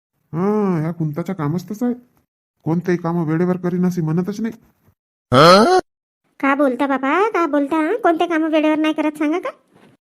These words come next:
Speaker 2: आता ते वणीवर गेली म्हणून राहिल्या धुवायच्या स्वेटरी. तरी त्या दिवशी काढलीच होती धुवायसाठी. तर शांताबाई आली ना, "चल," म्हणते, "भाजी खुडायला हरभऱ्याची."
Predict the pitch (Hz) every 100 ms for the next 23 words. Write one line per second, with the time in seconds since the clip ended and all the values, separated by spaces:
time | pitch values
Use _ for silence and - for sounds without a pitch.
0 | _ _ _ - 277 320 285 262 320 330
1 | 277 320 349 330 370 381 392 339 339 330
2 | 320 302 285 294 294 - _ _ _ _
3 | _ - 294 339 285 320 359 359 269 302
4 | 359 370 330 294 302 302 240 - _ _
5 | _ _ _ _ 269 285 330 339 302 302
6 | 269 311 440 415 - - _ _ _ _
7 | _ _ _ _ - 381 370 339 339 320
8 | - 269 285 302 311 294 285 262 269 269
9 | 269 277